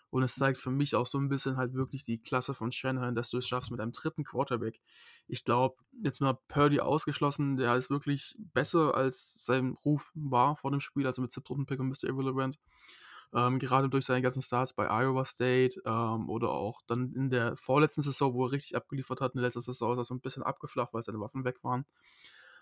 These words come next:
Ähm, du siehst halt einfach, der ist wirklich gut, aber Kyle Shanahan, du musst ihn wirklich zu Buche halten, dass du schaffst, mit deinem dritten Quarterback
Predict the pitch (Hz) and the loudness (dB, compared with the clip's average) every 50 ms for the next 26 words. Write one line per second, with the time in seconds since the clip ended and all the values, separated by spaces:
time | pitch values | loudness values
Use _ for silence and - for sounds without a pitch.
0 | _ _ _ - 127 151 160 139 131 131 131 147 139 - 160 147 156 139 131 143 | _ _ _ -2 0 2 2 2 2 2 0 -2 0 2 2 2 2 2 0 0
1 | 139 - 135 135 131 - - - _ - - 147 - _ - - - 135 131 160 | 2 2 2 2 2 0 -6 -16 _ -20 -20 -20 -20 _ -20 -10 -4 2 2 2
2 | 156 - 170 160 165 156 - 165 160 156 - _ _ - - - - _ _ - | 4 4 2 0 0 0 2 2 2 2 0 _ _ -20 -20 -20 -20 _ _ -4
3 | 127 139 143 - - 143 147 156 156 - 151 143 143 131 123 120 123 139 147 147 | -2 -2 0 2 4 6 6 6 6 4 2 4 4 4 2 2 2 2 2 2
4 | 175 170 - 147 143 143 143 139 - - - 127 - - 151 151 131 113 123 107 | 2 2 2 2 0 0 0 -2 -2 -2 -2 -2 2 2 2 2 2 0 0 2
5 | 110 117 - 139 147 156 - _ _ _ _ _ _ _ _ _ _ _ _ _ | 2 2 2 0 0 0 -2 _ _ _ _ _ _ _ _ _ _ _ _ _
6 | _ - - - - 147 - - 135 - 147 139 - 135 120 127 135 - 160 156 | _ -20 -8 -4 -4 -4 -2 -4 -2 -2 -2 -2 0 -2 -2 -2 0 0 -2 0
7 | - 151 - - 127 139 - 139 123 120 120 117 - - | 0 -2 0 0 0 0 2 0 0 0 0 -2 -2 -6